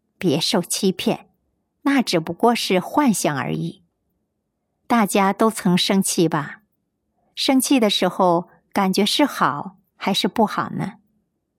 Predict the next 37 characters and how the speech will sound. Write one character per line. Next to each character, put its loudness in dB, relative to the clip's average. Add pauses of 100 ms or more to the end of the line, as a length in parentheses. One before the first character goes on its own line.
(180)
如 2
果 2
感 -2
觉 2
不 -2
好， -8 (300)
为 6
何 4
不 0
把 -6
那 2
感 -4
觉 -4
丢 2
掉 0
呢？ -2 (720)
为 4
何 2
还 0
不 0
耐 4
其 0
烦 0
地 2
留 0
着 2
呢？ 2 (460)
紧 2
握 6
着 0
这 2
些 0
感 -2
觉 2
不 0
放 0
时， -4